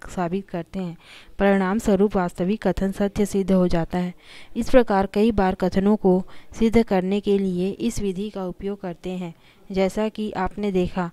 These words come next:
इसमें सबसे पहले कथन का निषेधन को सही मानते हैं। किसी कथन को न-, नकारना उस कथन का निषेधन कहलाता है। इसके लिए हम विशेष चिन्ह का इस्तेमाल करते हैं। कथन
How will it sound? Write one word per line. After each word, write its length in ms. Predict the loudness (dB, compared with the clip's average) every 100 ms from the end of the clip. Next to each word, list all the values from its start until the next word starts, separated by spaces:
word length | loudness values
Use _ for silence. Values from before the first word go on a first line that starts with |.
| -14 -20 _
इसमें 360 | -10 -8 -6 -6
सबसे 360 | -6 -6 -4 -4
पहले 340 | -4 -4 -4
कथन 420 | -4 -4 -4 -6
का 160 | -6 -6
निषेधन 600 | -6 -8 -8 -4 -4 -4
को 280 | -4 -4 -4 -14 -20 -16 -4
सही 260 | -2 -2
मानते 400 | -2 -4 -2 -2
हैं। 160 | -2 -6 -12 -20 -8
किसी 280 | -4 0 -2
कथन 460 | 0 -2 -2 -4 -4
को 320 | -2 -2 -2 -10 _ -12
न-, 260 | -2 -2 -2 -6 _ _ _ _
नकारना 540 | -4 0 2 2 4 2
उस 220 | 4 2
कथन 420 | 0 -2 -2 -6
का 200 | -6 -6
निषेधन 500 | -4 -6 -4 -4 -4
कहलाता 460 | -6 -6 -6 -8 -8
है। 160 | -8
इसके 400 | -8 -8 -4 -4
लिए 280 | -2 -2 -4
हम 280 | -2 -2 -4 -8 -20 -20 -14 -6
विशेष 440 | -4 0 0 0
चिन्ह 300 | -4 -2 -4
का 200 | -6 -8
इस्तेमाल 520 | -6 -8 -8 -6 -6
करते 360 | -6 -10 -8 -8
हैं। 160 | -8 -12 -20 -20 0
कथन 340 | 2 4 2